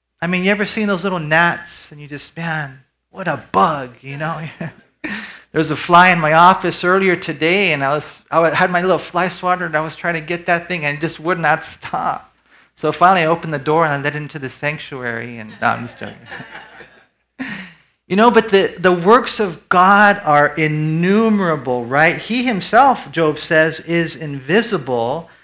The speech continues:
I mean, he can pass by near right here, and I wouldn't see him. I mean, you know, he, he says some things right here that, that just,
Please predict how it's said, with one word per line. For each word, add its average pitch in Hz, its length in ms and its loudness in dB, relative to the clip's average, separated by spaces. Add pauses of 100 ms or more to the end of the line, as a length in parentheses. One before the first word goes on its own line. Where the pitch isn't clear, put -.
(400)
I 175 100 2
mean, 190 160 6
he 240 120 6
can 226 200 2
pass 196 360 4
by 185 400 6
near 190 340 2
right 185 340 4
here, 156 600 0
and 139 280 -2
I 139 120 0
wouldn't 139 400 -4
see 139 320 -8
him. 120 400 -8
I 143 60 -6
mean, 147 200 -8 (380)
you 190 80 -2
know, 208 180 4
he, 196 260 -2
he 202 120 0
says 233 400 0
some 185 460 -2
things 208 280 2
right 175 180 0
here 180 600 4 (420)
that, 156 300 4
that 165 200 4
just, 180 380 -4